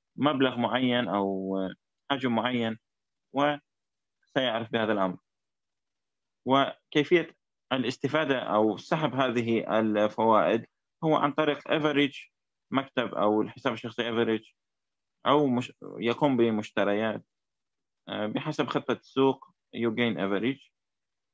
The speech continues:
والمهم بالنسبة إلينا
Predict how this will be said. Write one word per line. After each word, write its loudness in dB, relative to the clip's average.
والمهم 0
بالنسبة -4
إلينا 0